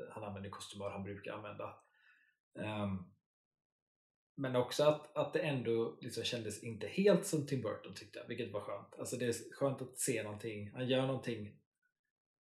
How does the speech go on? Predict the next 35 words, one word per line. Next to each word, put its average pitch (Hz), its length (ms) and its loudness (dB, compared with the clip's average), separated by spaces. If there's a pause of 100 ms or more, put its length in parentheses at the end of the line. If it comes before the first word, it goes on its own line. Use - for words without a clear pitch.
(120)
som 113 220 -4
inte 110 240 -4
är 117 160 -2
liksom 104 220 -6
i, 104 40 -4
i 101 600 -6 (360)
hans 113 260 -10
egen 101 460 -4
sfär 117 520 0
bara, 107 420 0
utan - 260 -8
det 107 100 -4
är 101 160 -4
liksom 104 200 -8
lite 107 460 -6
annat 101 300 -10
också. - 260 -6 (800)
Eh, 104 380 -4 (840)
sen 127 340 4
när 151 80 8
jag 151 60 12
hade 151 120 12
sett - 260 0
hela 147 260 8
serien 107 640 -4 (1200)
så - 180 -4
kunde 127 220 2
jag 123 80 4
ändå 107 120 -2
se 110 240 -2
att 101 120 -2
de 117 100 -4
fyra 117 360 0
första 127 260 0
avsnitten 104 560 -2